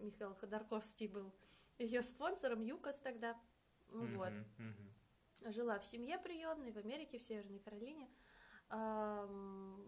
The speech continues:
Speaker 1: очень многому научилась, это отличный опыт.
Speaker 2: Ты была там девять месяцев, как академический
Speaker 1: Да.
Speaker 2: год, да?
Speaker 1: Ну да,
Speaker 2: Так.
Speaker 1: да, да, да.
Speaker 2: Мгм.
Speaker 1: Училась в школе, выбрала advanced все subjects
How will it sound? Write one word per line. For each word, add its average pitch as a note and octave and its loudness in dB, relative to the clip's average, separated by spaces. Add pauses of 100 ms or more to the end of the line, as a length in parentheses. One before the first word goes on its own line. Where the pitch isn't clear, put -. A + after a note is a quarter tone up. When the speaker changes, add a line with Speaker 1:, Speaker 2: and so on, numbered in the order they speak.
(300)
Speaker 1:
очень C4+ 2
многому G3 -2
научилась, G#3+ -4
это - -12
отличный F#3 -8
опыт. C4 -4 (280)
Speaker 2:
Ты D3 0
была B2+ -2
там A#2+ -4
девять B2 4
месяцев, - -10
как - -4
академический A#2+ -2
Speaker 1:
Да. A#3 4
Speaker 2:
год, G#3 -2 (120)
да? A2+ -8
Speaker 1:
Ну D#4 0
да, G#3+ 0
Speaker 2:
Так. A3 -8
Speaker 1:
да, A3 2
да, G#3+ -2
да. G3 -6
Speaker 2:
Мгм. G#3 -6
Speaker 1:
Училась E4 0
в - -10
школе, D4 0
выбрала G#3+ 0
advanced F3+ -6
все - -12
subjects C4 -2